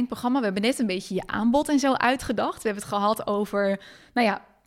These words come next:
eigenlijk een V I P-dag doen voor klanten zoals ik. Dus die op, op zich best wel ver zijn, die gewoon echt een goede V A hebben, die heel veel dingen al goed hebben gedaan.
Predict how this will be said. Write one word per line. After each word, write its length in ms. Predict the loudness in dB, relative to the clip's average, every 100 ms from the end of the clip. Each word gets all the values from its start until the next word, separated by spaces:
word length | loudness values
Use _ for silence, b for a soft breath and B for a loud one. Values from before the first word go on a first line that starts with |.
| _
eigenlijk 400 | -4 -4 -2 -2
een 80 | -2
V 60 | 0
I 500 | 0 0 0 0 2
P-dag 240 | 0 -2
doen 220 | -4 -4
voor 160 | -4 -6
klanten 380 | -2 -2 -2 -4
zoals 280 | -6 -6
ik. 300 | -4 -6 -6
Dus 220 | -6 -6 -4
die 200 | -2 -2
op, 140 | -4
op 160 | -6 -6
zich 160 | -2
best 140 | -2 -2
wel 100 | -4
ver 300 | -2 -2 0
zijn, 240 | -2 0
die 100 | -2
gewoon 180 | -4 -6
echt 180 | -8 -8
een 60 |
goede 280 | -6 -6 -6
V 80 | -6
A 360 | -6 -2 -2
hebben, 300 | -2 -2 -2
die 100 | -2
heel 160 | -4 -4
veel 140 | -6
dingen 280 | -8 -6 -6
al 200 | -6 -8
goed 220 | -2 -2 0
hebben 220 | -4 -8
gedaan. 360 | -6 -4 -4